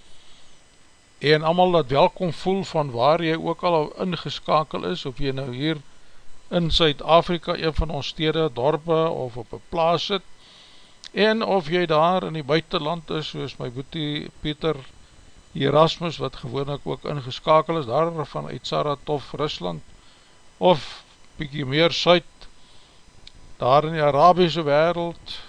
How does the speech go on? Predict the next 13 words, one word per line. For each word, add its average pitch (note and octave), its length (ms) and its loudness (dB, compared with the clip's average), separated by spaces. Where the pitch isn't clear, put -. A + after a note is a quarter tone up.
Tania D#3+ 640 0
en B2 240 -10
haar C#3 320 -2
vriende E3 600 -4
en C#3 280 -6
vriendinne, C#3+ 640 -4
wat - 240 0
saam D#3 400 -2
luister, D3 440 -2
Linda D#3 460 -2
en D3 280 -6
so D3 260 -6
meer, D#3 340 -2